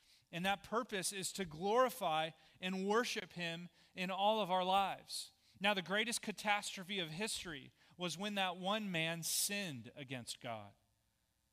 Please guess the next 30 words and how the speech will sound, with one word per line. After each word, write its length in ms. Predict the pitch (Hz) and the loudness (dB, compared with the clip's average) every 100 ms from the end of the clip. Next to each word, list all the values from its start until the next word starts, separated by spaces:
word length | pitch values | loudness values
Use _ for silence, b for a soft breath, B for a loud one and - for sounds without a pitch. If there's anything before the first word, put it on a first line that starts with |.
| _ _ _ _ _ _ | _ _ _ _ _ _
And 80 | 165 | -2
because 340 | 180 - 233 233 | -2 2 2 4
of 80 | |
that 260 | 202 214 185 | 6 4 4
one 220 | 190 233 | 0 0
man's 300 | 220 180 156 | 0 0 0
sin, 280 | - 175 180 | -2 -2 -4
it 120 | 175 | -4
led 260 | 180 190 185 | 0 0 0
to 180 | - 170 | -2 -4
all 360 | - 185 214 | -2 0 2
men's 380 | 202 170 139 135 | 2 -2 -4 -4
sin. 440 | - 151 143 160 180 | -4 -4 -4 -6 -4
And, 200 | 151 143 b b b b _ _ | -6 -8 b b b b _ _
well, 160 | 143 151 | -8 -2
we 100 | 202 | 2
know 140 | 190 | 2
the 80 | 156 | 0
consequences 720 | - 175 175 - 175 160 143 | -2 -2 -2 -6 -8 -6 -4
of 80 | 135 | 2
that. 400 | 160 170 147 - | 4 4 2 0
Sin 320 | - 175 156 | -2 -2 -4
severed 500 | - 196 196 202 160 | -2 2 2 0 -6
life, 460 | 135 127 135 160 160 | -4 -2 -2 -4 -6
it 120 | - | -2
severed 480 | - 190 190 196 160 | 0 2 0 -2 -6
relationship, 760 | 135 127 120 135 - 147 165 | -6 -4 -6 -10 -8 -8 -8
and 80 | 165 | -10
it 100 | 151 | -8
caused 520 | - 175 202 175 - | 4 6 6 2 -6